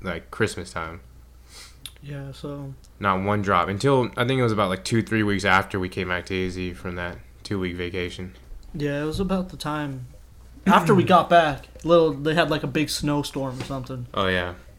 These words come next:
Speaker 2: Um, so let's, like, elaborate more on New York, like, the first day we got off the plane.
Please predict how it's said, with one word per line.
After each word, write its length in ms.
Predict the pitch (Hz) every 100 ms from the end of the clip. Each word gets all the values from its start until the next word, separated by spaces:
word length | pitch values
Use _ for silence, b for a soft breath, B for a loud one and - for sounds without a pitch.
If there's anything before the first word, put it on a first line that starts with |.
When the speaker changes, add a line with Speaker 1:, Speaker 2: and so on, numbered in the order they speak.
| 147
Speaker 2:
Um, 340 | 131 127 123 - - - - - B B B
so 200 | - 180
let's, 360 | 180 175 180 196
like, 140 | 269
elaborate 480 | 202 156 151 160 147
more 220 | 135 139
on 300 | 135 127 131 -
New 100 | 143
York, 320 | 139 135 131 131
like, 140 | 123
the 60 | 123
first 360 | - 147 127
day 360 | - 139 135 123 - -
we 120 | 139
got 180 | 135 147
off 180 | 143 -
the 80 | 131
plane. 480 | 147 147 147 147